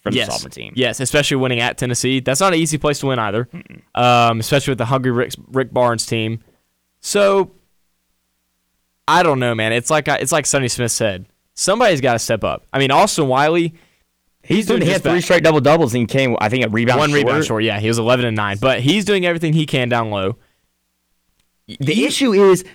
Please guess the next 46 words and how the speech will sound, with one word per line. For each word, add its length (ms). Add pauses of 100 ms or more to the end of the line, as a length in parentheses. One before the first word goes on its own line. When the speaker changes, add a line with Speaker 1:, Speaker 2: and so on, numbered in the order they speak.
(120)
Speaker 1:
they 200
still 300
don't 320
know 180
how 120
to 140
get 400
the 60
ball 200
to 240
him. 140
Speaker 2:
No. 400
Speaker 1:
And 120
you 60
saw 160
that 100
last 300
Speaker 2:
Yes, 240
Speaker 1:
night. 280
Speaker 2:
yeah. 180
Speaker 1:
They, 160
they 160
did, 340
Georgia 420
did 280
really 320 (180)
have 280
their 120
focus 480
on 140
that, 320 (680)
but 140
man, 140 (420)
you 220
have 400
to 100
figure 380
out 260
how 160
to 60
get 160
the 60
ball 220
down 240
low. 160 (120)
Speaker 2:
Yeah. 240